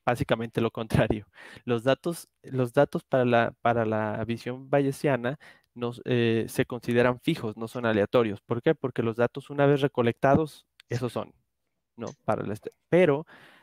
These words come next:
lo que, lo que aquí consideramos aleatorio es la incertidumbre que hay alrededor de los parámetros. Es decir, en vez de que el parámetro sea uno, que sea un número,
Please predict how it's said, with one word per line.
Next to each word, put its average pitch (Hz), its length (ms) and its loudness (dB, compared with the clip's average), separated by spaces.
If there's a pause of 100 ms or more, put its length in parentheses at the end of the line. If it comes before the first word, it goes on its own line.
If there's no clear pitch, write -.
lo 117 160 -4
que, 120 240 -6
lo 127 160 -6
que 127 100 -4
aquí - 220 -10
consideramos 135 760 -4
aleatorio 123 640 -2 (760)
es 127 300 0 (300)
la 120 160 0
incertidumbre 131 1040 -4
que - 120 2
hay 120 60 6
alrededor 107 460 4
de 107 80 2
los 113 100 -4
parámetros. - 760 -4 (100)
Es 117 120 -6
decir, 117 360 0 (320)
en 117 140 -4
vez 127 120 2
de 147 100 2
que - 80 2
el 123 60 4
parámetro 123 460 0
sea 123 260 0 (180)
uno, 160 400 -14 (200)
que 120 100 -2
sea - 160 -6
un 117 160 -14
número, 139 480 -2